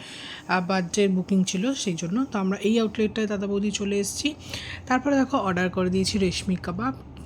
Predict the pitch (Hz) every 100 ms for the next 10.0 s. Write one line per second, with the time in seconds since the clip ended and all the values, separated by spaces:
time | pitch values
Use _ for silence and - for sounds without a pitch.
0 | - 175 - - 254 - 175 208 214 190
1 | 220 240 262 - 185 196 214 196 220 -
2 | 262 - 208 226 - 202 190 220 214 202
3 | 202 196 190 185 - 208 185 - 196 220
4 | 247 233 226 208 190 196 202 185 185 180
5 | 196 196 190 190 202 202 180 196 196 -
6 | 180 175 - 180 226 - - - - -
7 | 180 202 202 190 185 185 175 - 262 -
8 | - - - - 185 185 190 277 285 240
9 | - 208 214 208 202 202 190 180 180